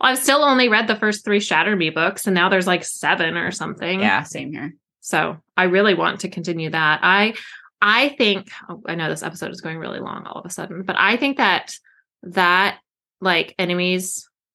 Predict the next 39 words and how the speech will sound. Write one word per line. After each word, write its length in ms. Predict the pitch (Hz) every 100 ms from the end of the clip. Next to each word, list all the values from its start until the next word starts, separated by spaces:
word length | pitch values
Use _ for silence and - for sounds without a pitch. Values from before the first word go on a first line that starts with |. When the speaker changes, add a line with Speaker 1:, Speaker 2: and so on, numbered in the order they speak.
| _ _ _ -
Speaker 1:
to 100 | 190
lovers 800 | 175 156 165 160 160 - - - _ _ _ _ _ _ _ _ -
shift 720 | - - 196 202 - - -
that 140 | 247
happened 460 | 247 240 285 269 208
in 80 |
that 240 | 190 180 175
book 240 | 170 180 -
was 160 | 190
done 220 | 185 180
so 280 | 180 175 165
well. 200 | 160 156
She 160 | - 185
did, 340 | 196 202 202 - - _
like, 200 | 185 180
she 200 | - 254
did, 160 | 277 254
like, 140 | 233
a, 200 | 180 165 _ _ _ _ _
it 260 | _ _ 262
was, 60 |
like, 260 | 285 196 160
before 400 | 196 190 180 175
Sarah 280 | - 160 156
J 160 | 156
Maas, 360 | 151 - - -
she 160 | 175
pulled, 240 | 175 170 156
like, 140 | 151
a 60 | 151
Sarah 260 | - 151
J 140 | 160 156
Maas 300 | 156 139 175
of, 80 | 160
like, 180 | 165
giving 200 | 180 175
Speaker 2:
Mm-hmm. 40 | 170
Speaker 1:
you 120 | 165
one 260 | 160 156